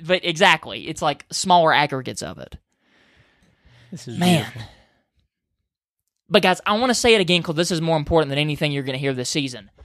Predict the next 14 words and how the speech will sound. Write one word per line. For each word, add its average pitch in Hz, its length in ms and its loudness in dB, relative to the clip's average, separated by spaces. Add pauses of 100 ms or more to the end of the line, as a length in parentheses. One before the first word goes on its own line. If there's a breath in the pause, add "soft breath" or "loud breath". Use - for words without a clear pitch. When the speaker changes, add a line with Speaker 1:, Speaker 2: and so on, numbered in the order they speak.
(420 loud breath)
Speaker 1:
Don't 220 360 4
skimp 226 360 -2
out 196 220 2
on 185 160 -2
writing 185 420 2
the 170 100 6
little 165 420 4
objectives. 165 760 0 (300)
One 165 160 -2
more 220 100 4
time. 151 300 2 (280 loud breath)
Don't 180 400 2
skimp 208 580 -2 (160)
out 170 480 0